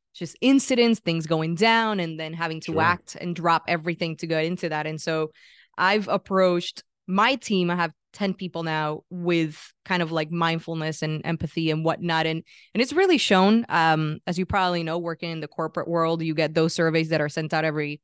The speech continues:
Speaker 1: quarter, and just to
Speaker 2: Mm-hmm.
Speaker 1: measure how good of a manager <laughs> right now you're being and what people are
Speaker 2: Mm-hmm.
Speaker 1: thinking and what should be improved. And empathy is a keyword that comes out a lot, which I'm really proud of, 'cause I've made kind of a big change in my management style. But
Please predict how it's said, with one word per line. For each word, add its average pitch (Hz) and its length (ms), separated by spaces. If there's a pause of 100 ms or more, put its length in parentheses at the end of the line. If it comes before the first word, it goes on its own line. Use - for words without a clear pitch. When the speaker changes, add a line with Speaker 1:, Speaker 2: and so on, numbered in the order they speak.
Speaker 1:
quarter, 196 420
and 160 400 (380)
just 208 180
to 202 40
Speaker 2:
Mm-hmm. 226 60
Speaker 1:
measure 233 500
how 226 240
good 220 160
of 233 80
a 233 40
manager 226 500
<laughs> - 20
right 226 220
now 226 140
you're 220 160
being 240 380
and 214 140
what 208 160
people 208 280
are 202 100
Speaker 2:
Mm-hmm. 208 80
Speaker 1:
thinking 233 440
and 196 140
what 185 120
should 196 200
be 202 120
improved. 202 480
And 190 320 (320)
empathy 214 520
is 185 320
a 160 80
keyword 185 420
that 151 140
comes 165 420
out 170 220
a 160 40
lot, 156 280
which 190 140
I'm 170 140
really 180 220
proud 156 280
of, 151 140
'cause 156 220
I've 160 240
made 160 260
kind 165 160
of 160 60
a 156 60
big 151 180
change 160 360
in 170 60
my 151 140
management 156 440
style. 233 420 (340)
But 202 160